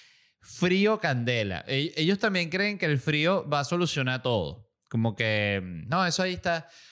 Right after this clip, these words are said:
cubierto porque nadie quiere ir para allá. Eso es una nieve, una cosa que está mucho frío, que ponerse como cuatro capas de ropa. Entonces, no,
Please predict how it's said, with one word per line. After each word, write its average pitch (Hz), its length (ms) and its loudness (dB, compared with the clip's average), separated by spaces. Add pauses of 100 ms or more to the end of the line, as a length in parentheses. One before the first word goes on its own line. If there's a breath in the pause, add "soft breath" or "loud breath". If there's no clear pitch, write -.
(140 loud breath)
cubierto 143 520 2
porque 113 280 -4
nadie 120 280 -2
quiere 143 160 -2
ir 139 80 -6
para 131 100 -2
allá. 131 180 -2
Eso 127 180 -6
es 135 60 -4
una 135 200 -6
nieve, 127 320 -4
una 123 180 -4
cosa 127 340 -4
que 120 80 -6
está 113 220 -6
mucho 113 340 -8
frío, - 420 -14 (100)
que 113 120 -12
ponerse 98 340 -6
como 104 260 -8 (100)
cuatro 107 400 -4
capas 117 340 -4
de 101 80 -2
ropa. 101 260 -8
Entonces, 110 400 -8
no, 110 320 -12